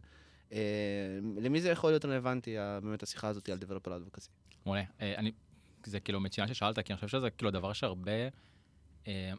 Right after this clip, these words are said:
Speaker 2: הרבה אנשים כאילו מתחבטים איתו. כלומר, יש, יש, זה מתחלק גם כזה לכאלה שבכלל אף פעם לא שמעו על התפקיד,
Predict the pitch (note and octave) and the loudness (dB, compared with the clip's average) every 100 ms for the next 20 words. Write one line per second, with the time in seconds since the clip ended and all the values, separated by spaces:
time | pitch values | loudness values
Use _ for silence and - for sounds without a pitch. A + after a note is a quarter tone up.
0 | - F#2+ G#2+ C#3+ - D3+ C#3+ C3+ C#3 G#2 | -6 2 4 4 2 -2 -4 0 0 2
1 | - - A#2 A2 F#2 F#2+ G2+ A2+ C#3+ A2 | 0 2 2 2 0 2 2 2 2 2
2 | - A2 G2 - G2+ G#2+ B2 A2+ G2 F#2+ | -2 -2 -2 0 2 4 2 2 0 0
3 | G#2 G#2 G2+ F#2+ G#2+ G#2+ F#2+ - G2 G2 | 0 0 0 -2 0 0 -2 -2 0 0
4 | G2 G2 F#2+ - - G2 B2+ | -2 -2 -2 -4 -4 -2 -2